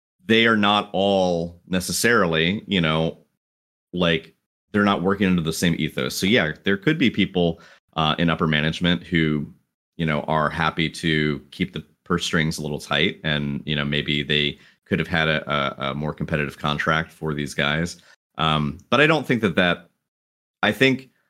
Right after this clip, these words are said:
I think often as we get caught up in these discussions of the platform,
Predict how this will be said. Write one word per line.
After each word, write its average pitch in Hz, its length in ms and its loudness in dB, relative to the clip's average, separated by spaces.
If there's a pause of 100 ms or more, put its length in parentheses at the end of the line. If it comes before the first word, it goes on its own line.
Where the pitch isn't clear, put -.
(360)
I 104 40 2
think 135 220 2
often 113 420 4
as 90 200 2
we 92 80 2
get 90 180 2
caught 90 180 2
up 87 140 0
in 82 100 0
these 80 280 0
discussions 80 560 -2
of 78 240 -4
the - 60 -20
platform, 90 760 -2